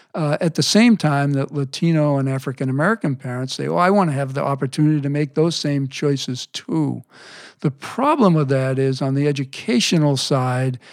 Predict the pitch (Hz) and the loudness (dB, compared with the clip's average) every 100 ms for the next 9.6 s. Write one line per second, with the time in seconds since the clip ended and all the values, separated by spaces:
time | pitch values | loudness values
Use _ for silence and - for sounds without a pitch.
0 | - _ - 180 151 151 143 139 151 143 | -20 _ -2 4 6 6 4 2 2 4
1 | 143 143 - 180 185 165 - 165 151 135 | 2 0 2 4 4 2 -2 0 0 -2
2 | - - 180 175 147 139 - 147 143 135 | -2 0 4 4 2 0 0 2 2 2
3 | 143 131 - 139 135 135 135 - 143 131 | 2 0 -4 -2 -2 -2 -4 0 0 0
4 | - 131 123 131 - - 170 156 135 131 | -2 -4 -2 -2 -2 -2 4 6 6 4
5 | 123 - - - - 151 156 160 143 135 | 0 -8 -20 -20 0 4 6 6 4 0
6 | - 160 156 147 135 127 - 131 - - | 0 2 2 2 0 -2 -4 -6 -8 0
7 | 196 196 156 131 120 120 123 123 120 110 | 4 4 4 0 -4 -6 -4 -4 -6 -8
8 | - 127 113 - 135 123 120 113 - 120 | -2 0 0 -2 0 0 -2 -6 -10 -10
9 | 113 113 110 104 107 123 | -12 -14 -16 -16 -16 -18